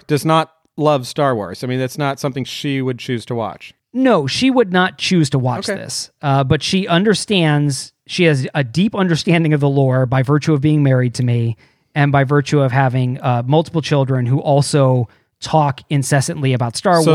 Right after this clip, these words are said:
Speaker 2: Wars
Speaker 1: super
Speaker 2: and
Speaker 1: marriage question. When she makes a mistake with the lore, with a character's name, with a plot line or something,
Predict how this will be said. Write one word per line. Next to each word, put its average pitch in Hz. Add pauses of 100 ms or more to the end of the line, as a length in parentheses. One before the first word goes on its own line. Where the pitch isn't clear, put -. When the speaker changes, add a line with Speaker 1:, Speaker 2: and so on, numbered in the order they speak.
Speaker 2:
Wars 139
Speaker 1:
super 226
Speaker 2:
and 151
Speaker 1:
marriage 160
question. 131
When 143
she 156
makes 165
a 180
mistake 135 (300)
with 131
the 131
lore, 123
with 120
a 110
character's 120
name, 117
with 110
a 101
plot 117
line 113
or 113
something, 120